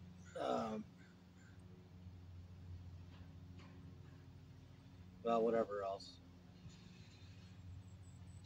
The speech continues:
The one that starts with an S, his name's escaping me. You know,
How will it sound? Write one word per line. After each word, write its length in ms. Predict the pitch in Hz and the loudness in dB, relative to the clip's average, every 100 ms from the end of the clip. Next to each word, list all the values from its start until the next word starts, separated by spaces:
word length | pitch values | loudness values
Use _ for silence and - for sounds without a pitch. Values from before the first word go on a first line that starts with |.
| - - | -10 -2
The 80 | 110 | 6
one 140 | 120 113 | 8 8
that 100 | - | 8
starts 320 | 120 117 - | 10 10 10
with 120 | 110 | 8
an 80 | 110 | 10
S, 300 | 110 110 - | 10 8 4
his 100 | - 113 | 0 4
name's 260 | 110 110 | 6 6
escaping 560 | 101 - - 107 107 104 | 2 -2 4 4 4 2
me. 160 | 110 - - - - - - - - - - - - - | 0 0 -8 -12 -12 -12 -12 -12 -12 -12 -10 -10 -6 -4
You 120 | 104 | 0
know, 100 | 104 | 4